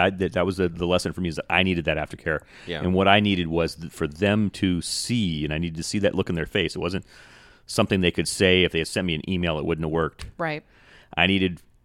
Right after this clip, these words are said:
Speaker 1: for them to look at me, and I needed for, to see in their face that they no longer saw me as a monster.
Speaker 3: Got it. Okay. Yeah. And was that with someone that you had met previously, or no? This was,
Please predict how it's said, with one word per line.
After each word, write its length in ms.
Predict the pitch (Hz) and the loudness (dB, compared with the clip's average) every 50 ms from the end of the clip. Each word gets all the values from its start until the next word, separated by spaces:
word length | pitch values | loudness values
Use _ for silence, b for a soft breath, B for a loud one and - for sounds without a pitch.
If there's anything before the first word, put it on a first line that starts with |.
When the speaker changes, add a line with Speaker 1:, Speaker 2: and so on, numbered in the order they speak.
| _ _ | _ _
Speaker 1:
for 200 | - - - 82 | -16 -4 -2 -2
them 520 | 78 80 85 85 101 101 107 113 110 107 104 | -2 -2 -2 4 6 6 8 8 6 4 0
to 260 | - - 101 92 85 | 0 0 0 0 0
look 340 | 82 80 87 107 123 - - | -2 -2 0 0 2 2 2
at 120 | 117 - - | 0 0 0
me, 360 | 98 95 90 90 87 87 - | 0 0 2 2 2 0 0
and 100 | - 78 | -2 -2
I 60 | 80 | 0
needed 260 | 85 87 87 85 82 - | 0 0 0 -2 -4 -6
for, 160 | - - 85 | -8 -10 -10
to 160 | - - - | -10 -10 -12
see 280 | - - - - 117 123 | -12 -8 -4 -2 0 0
in 80 | 127 120 | 2 4
their 140 | 110 104 95 | 4 2 2
face 320 | - 104 92 85 85 - | 2 0 0 0 -2 -4
that 120 | - - - | -8 -8 -6
they 100 | 85 87 | -6 -4
no 160 | 87 87 82 | -2 -2 -2
longer 280 | 82 82 85 82 78 76 | -2 -2 -4 -4 -6 -6
saw 260 | - - 78 76 76 | -6 -6 -6 -6 -6
me 220 | 76 71 69 71 71 | -6 -8 -8 -8 -8
as 120 | 71 69 | -8 -8
a 40 | 71 | -8
monster. 420 | 69 67 67 - - - - - - - | -8 -8 -10 -12 -12 -14 -16 -16 -16 -10
Speaker 3:
Got 200 | - 165 160 156 | -8 -6 -6 -6
it. 120 | 151 143 - _ _ _ _ - - | -8 -10 -12 _ _ _ _ -16 -16
Okay. 260 | 170 - - 165 165 - _ _ _ _ _ _ _ _ _ _ _ _ _ _ _ _ _ _ _ - | -14 -12 -12 -12 -12 -14 _ _ _ _ _ _ _ _ _ _ _ _ _ _ _ _ _ _ _ -14
Yeah. 240 | 175 175 170 165 160 - _ _ _ _ B B B B B B B B - | -12 -10 -10 -12 -14 -16 _ _ _ _ B B B B B B B B -6
And 80 | 220 | -4
was 120 | 214 220 208 | -4 0 2
that 180 | 233 233 226 | 2 2 2
with 100 | 240 226 | 0 -4
someone 340 | - - 220 214 214 202 202 | -4 -4 -4 -4 -4 -6 -6
that 100 | 190 208 | -8 -8
you 120 | 190 196 | -8 -8
had 240 | 190 190 196 175 170 | -6 -6 -8 -8 -6
met 240 | 190 196 175 - - | -4 -4 -4 -4 -4
previously, 560 | - - 196 196 208 214 220 - - 240 233 | -6 -6 -6 -4 -4 -6 -6 -6 -6 -6 -6
or 80 | 226 202 | -4 -4
no? 220 | 180 165 156 156 | -4 -6 -6 -6
This 240 | 165 170 170 - - | -6 -8 -10 -8 -8
was, 500 | 175 165 165 165 160 - - - - | -8 -8 -8 -8 -8 -10 -10 -10 -10